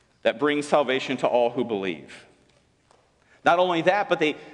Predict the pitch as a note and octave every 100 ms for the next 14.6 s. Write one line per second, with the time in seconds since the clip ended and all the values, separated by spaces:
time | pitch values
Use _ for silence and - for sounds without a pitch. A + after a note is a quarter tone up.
0 | - D3+ D3+ D3 D3 D3 E3+ G#3+ F#3 F#3
1 | - G#3 G3+ G3+ E3+ G2+ - - - _
2 | _ _ _ _ - - F#3+ F#3 D#3 D3+
3 | C#3+ C#3+ - - _ - C#3+ G3 E3+ D#3+
4 | C3 F#3+ G#3 G3+ D#3+ F3 E3+ E3+ D#3 D3+
5 | D3+ D3 C#3+ - D3+ C#3 C#3 C3+ B2 A#2
6 | - - B2+ - - A2 F#2 D2+ C#2 -
7 | - _ _ _ _ _ _ - C#3+ C3
8 | D#3+ F3+ F#3 F3 C#3+ A2+ A#2 D3+ F3+ D#3+
9 | C#3 A2+ - - _ B2+ C#3 E3 F3 E3+
10 | E3 C3+ D3 D3+ D3 C#3+ C#3 D3 D#3 B2+
11 | A2 B2+ D#3 D3 F#3+ A3+ E3+ E3 E3 E3+
12 | E3+ - - - _ _ B2+ C#3+ C#3 -
13 | C#3+ C3 A#2+ D3+ A3+ B3 A3+ G#3+ G3+ -
14 | D#3 A#2+ G2+ - -